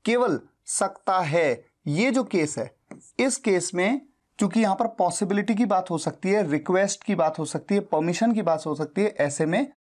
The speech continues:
आप can, may या might का यूज़ कर सकते हैं।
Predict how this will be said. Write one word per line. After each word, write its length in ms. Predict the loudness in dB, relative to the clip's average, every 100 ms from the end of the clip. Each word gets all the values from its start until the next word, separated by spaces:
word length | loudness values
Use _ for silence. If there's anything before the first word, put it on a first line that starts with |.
| _ _
आप 240 | -2 -2 0
can, 280 | 0 2 2
may 160 | 2
या 120 | 2 0
might 260 | 0 -2
का 100 | -2
यूज़ 240 | 0 -2 -2
कर 120 | -4
सकते 320 | -4 -4 -2
हैं। 140 | -4